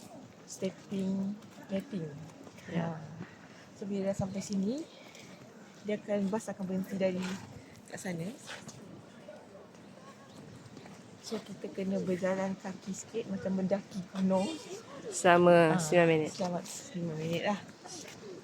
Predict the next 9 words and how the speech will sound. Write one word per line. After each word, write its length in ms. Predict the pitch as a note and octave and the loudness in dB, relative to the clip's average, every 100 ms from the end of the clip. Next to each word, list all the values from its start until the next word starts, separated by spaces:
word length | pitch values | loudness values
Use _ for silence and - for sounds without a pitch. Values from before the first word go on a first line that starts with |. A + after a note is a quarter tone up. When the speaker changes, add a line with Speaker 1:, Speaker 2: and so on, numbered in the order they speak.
| - - - | -16 -16 -12
Speaker 1:
So, 240 | - A3+ A#3 | -4 0 0
ini 440 | F#3+ G3 A3 A#3 B3 | -2 -2 -2 -4 -4
dia 120 | F#3+ | -4
punya 180 | G3 F#3+ F3+ | 0 0 0
view. 200 | G3+ E3 E3+ - - - - - | 0 -2 -6 -10 -14 -18 -14 -6
View 240 | F#3 G3 F3+ | -2 0 0
dia 320 | A3 G#3+ F4 - - - - | 2 2 0 -6 -10 -12 -6
ala-ala 400 | - F#3 F#3 F#3 | 0 0 2 0
macam 480 | F3+ - F#3 F3 | -2 -4 -4 -2